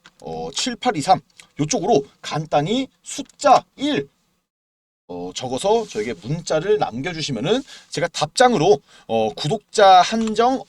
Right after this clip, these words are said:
어플 이용권, 어, 보내드릴 테니까 어플 사용해 보실 분 빨리 저에게 문자 남겨주시면은 저도 최대한 빠르게 보낼 수 있겠죠.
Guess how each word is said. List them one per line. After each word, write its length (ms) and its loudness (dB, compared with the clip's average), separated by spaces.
어플 480 0
이용권, 340 0
어, 160 -6
보내드릴 400 -4
테니까 440 2
어플 480 2
사용해 360 2
보실 260 -8
분 400 0
빨리 440 2
저에게 260 -6
문자 300 -4
남겨주시면은 640 -2
저도 240 -6
최대한 300 -2
빠르게 260 0
보낼 240 -6
수 120 -12
있겠죠. 520 2